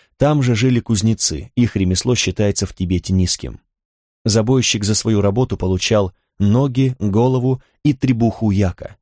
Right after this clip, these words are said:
Метод забоя скота показался мне быстрее и гуманнее, чем тот, что используется у нас.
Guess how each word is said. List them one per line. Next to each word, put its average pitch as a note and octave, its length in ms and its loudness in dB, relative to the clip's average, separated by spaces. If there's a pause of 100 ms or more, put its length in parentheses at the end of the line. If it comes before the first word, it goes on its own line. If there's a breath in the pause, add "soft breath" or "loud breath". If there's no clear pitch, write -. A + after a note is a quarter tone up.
(440)
Метод A2+ 400 2
забоя A2 360 2
скота G2 440 -2
показался G#2 560 -2
мне G#2 120 0
быстрее B2 500 0
и A#2 140 -2
гуманнее, A2 540 0
чем F2 220 -2
тот, - 320 -2 (180)
что - 260 0
используется G#2 800 0
у G2+ 100 0
нас. G2 380 -4